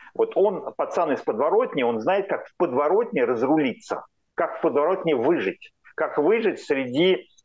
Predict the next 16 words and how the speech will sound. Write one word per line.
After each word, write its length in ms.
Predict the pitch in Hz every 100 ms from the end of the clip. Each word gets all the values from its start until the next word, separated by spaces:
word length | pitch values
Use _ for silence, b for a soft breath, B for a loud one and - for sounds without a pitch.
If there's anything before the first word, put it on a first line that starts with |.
| -
э, 100 | 123
в 120 | 98
банке, 440 | 151 185 - 156
э, 100 | 139
пауков. 800 | - 135 123 113 156 147 - 147 B B -
Вот 180 | -
это 160 | 196 -
он 180 | 147 110
знает. 280 | 104 78 - _ _ _ - B B
Вот. 300 | 110 101 151
Но 340 | 180 180 - 160
никакой 280 | 156 170
стратегии 520 | 156 143 139 220 202 127
у 60 |
него 200 | 113 117
нет, 240 | 151 147